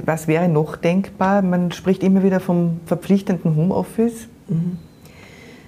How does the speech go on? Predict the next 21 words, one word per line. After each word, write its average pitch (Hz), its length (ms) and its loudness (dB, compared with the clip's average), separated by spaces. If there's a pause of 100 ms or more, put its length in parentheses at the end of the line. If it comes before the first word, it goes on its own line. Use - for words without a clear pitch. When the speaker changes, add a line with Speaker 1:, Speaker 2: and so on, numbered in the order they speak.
(360)
Speaker 2:
Äh, 190 280 4 (220)
das 180 220 -2
sind 202 220 4
Dinge, 190 300 6 (160)
die 180 100 0
die 170 80 2
Politik 165 580 -2 (120)
zu - 120 -4
entscheiden 151 440 0
hat. 180 200 0
Speaker 1:
Mhm. 190 60 -4 (420)
Speaker 2:
Es 165 180 -6
gibt - 240 -6
sicher 190 300 -2
Möglichkeiten 165 580 -2
und 151 100 0
wir 147 100 4
haben 143 220 0
auch 139 140 -2
schon 143 260 0
gesehen, 147 520 -2